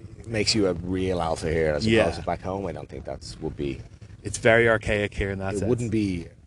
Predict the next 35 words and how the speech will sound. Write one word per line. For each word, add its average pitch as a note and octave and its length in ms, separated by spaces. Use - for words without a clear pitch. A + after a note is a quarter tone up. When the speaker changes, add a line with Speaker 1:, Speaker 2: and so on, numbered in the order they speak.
Speaker 1:
as F2 160
important, E2 460
yeah. D2+ 200
I A#2 60
definitely D3+ 300
think, A#2 340
yeah, A2+ 180
in G#2 100
Ireland, G#2+ 380
I F#2+ 60
think F#2+ 160
people F2 280
would F2 180
be E2+ 260
a G#2+ 60
bit F#2+ 120
of E2 60
both, F2 220
to A2+ 60
be D#2+ 240
probably E2+ 240
what E2+ 180
people F2 260
would D#2+ 100
really D#2+ 400
Speaker 2:
Look A2 160
for. - 280
Speaker 1:
look F#2+ 180
for E2+ 240
in D#2+ 100
a, D#2 220
in E2+ 100
a D#2 100
friend, E2+ 560
companion, E2 640